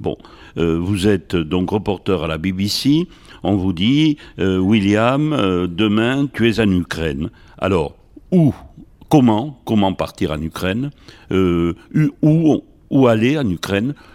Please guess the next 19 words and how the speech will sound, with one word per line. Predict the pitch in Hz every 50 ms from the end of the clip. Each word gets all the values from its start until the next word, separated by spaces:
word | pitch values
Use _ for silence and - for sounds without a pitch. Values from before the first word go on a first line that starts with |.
| - -
Sur | - - 131 113
des | 107 120 113
terrains | - - 113 107 123 117
d'opération | 110 95 98 - - 104 98 95 95 95 - - - 107 104 101 98 98 95 95
très | 87 - 80 87 92 92 92 92
dangereux, | 82 85 90 95 92 - 101 95 87 113 131 147 165 196 226 - - 131 - - - - - - - - -
euh, | 90 90 90 90 92
ou | 95 - 127 117
au | 113 101
contraire | - - 98 95 90 - 95 104 113 117 113 110 - -
à | 107 104
l'arrière, | 101 90 90 - 104 101 98 107 113 113 123 139 131 143
euh, | 147 147 135 120 101 90 87 90 92 87 85 - - - - - - -
euh, | - - - 95 87 - - -
co-, | - 110 107 92 - -
comment | - 123 120 117 107
ça | - - 85
se | - -
fait ? | - - 85 80 78